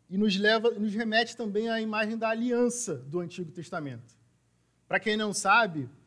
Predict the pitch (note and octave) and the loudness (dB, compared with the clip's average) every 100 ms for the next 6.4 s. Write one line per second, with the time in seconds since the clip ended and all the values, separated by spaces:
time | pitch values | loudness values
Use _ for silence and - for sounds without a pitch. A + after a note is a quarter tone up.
0 | _ _ - D#3+ F#3+ F#3+ F3+ G#3 G#3 - | _ _ 4 6 6 6 2 2 -4 -6
1 | D3+ A#2 - _ _ _ - F3 E3+ E3+ | -8 -10 -14 _ _ _ 0 4 4 4
2 | F3 F3+ F3+ G#3+ - E3+ G3 F#3+ E3 F3+ | 0 0 -4 -4 -6 -6 -8 -4 0 0
3 | - F3+ F3 - F3 D#3 F#3 G3 C3+ - | 0 -6 -6 -10 -12 -10 -6 -2 -4 -6
4 | - _ _ _ _ _ _ _ _ _ | -20 _ _ _ _ _ _ _ _ _
5 | _ _ _ _ - D#3+ D#3+ F3+ G3+ F3+ | _ _ _ _ -4 -2 4 4 4 -4
6 | G#3 G#3 - D3+ | -6 -6 -8 -12